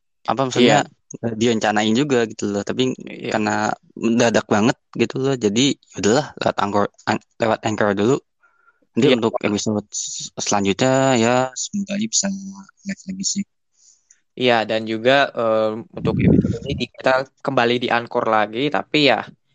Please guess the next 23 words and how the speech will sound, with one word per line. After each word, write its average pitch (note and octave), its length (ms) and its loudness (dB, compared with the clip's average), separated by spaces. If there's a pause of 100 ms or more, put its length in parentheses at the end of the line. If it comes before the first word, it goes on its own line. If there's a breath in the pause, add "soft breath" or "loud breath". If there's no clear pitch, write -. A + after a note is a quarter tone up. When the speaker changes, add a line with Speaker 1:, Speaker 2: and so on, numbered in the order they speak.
(560)
Speaker 2:
tapi F3+ 160 0
menurut B3 400 2
lu C4+ 240 2
git-, E3 240 -4
apa C#3 160 -2
ya, A#2+ 240 2
eh, A#2+ 560 4
menurut F3 240 2
lu B3+ 160 8 (480)
selama D#3 320 2
kita D3 400 2 (720)
rekaman A#2+ 480 -4
via A#2 320 2
live C#3 400 2
ya, - 120 -10 (120)
via A2 240 -2 (1040)
tatap - 320 0
muka A#2+ 240 -2
langsung A#2+ 480 0
gitu, C3+ 240 -6
iya F#3+ 240 2
tatap - 320 -6
muka, - 400 -4